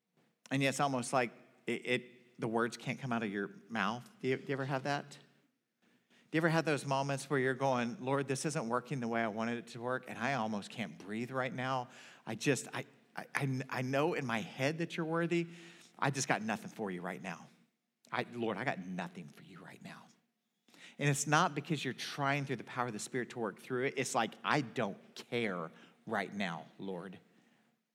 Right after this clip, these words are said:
Oh, you ever, you ever been there? Are you human? I mean, have you been there? Come on.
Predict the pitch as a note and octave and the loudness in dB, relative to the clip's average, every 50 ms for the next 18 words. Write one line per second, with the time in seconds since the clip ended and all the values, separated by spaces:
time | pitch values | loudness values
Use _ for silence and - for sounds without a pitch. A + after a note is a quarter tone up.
0 | _ _ _ _ - - G2+ G2 G2 G#2 A#2 G#2+ F#2 - - - _ - G#2 G2+ | _ _ _ _ -8 -4 -2 -2 -2 -2 -4 -6 -10 -12 -20 -20 _ -12 -10 -8
1 | G2+ G#2 A2+ A2+ F#2+ F2+ G2 B2 D3 D3+ C#3 - - - _ _ _ _ _ _ | -2 0 0 0 0 0 -2 -2 -4 -6 -10 -14 -20 -20 _ _ _ _ _ _
2 | _ _ _ _ _ _ _ _ _ _ _ _ _ - - A2+ G2 F2 - - | _ _ _ _ _ _ _ _ _ _ _ _ _ -6 -4 -2 -2 -2 -4 -4
3 | G#2+ G2+ B2+ C#3 C#3+ C3 - A2 A2 G2+ G#2+ F#2 A2 G2 G#2 G#2+ A2 B2 B2 C#3 | -2 0 0 -2 -2 -4 -2 -2 -2 -2 -2 -2 0 2 2 2 2 2 0 0
4 | D#3 E3+ E3 - - - - D#3 C3 F#2 F2 - | 0 -2 -6 -10 -14 -12 -8 -6 -6 -6 -6 -10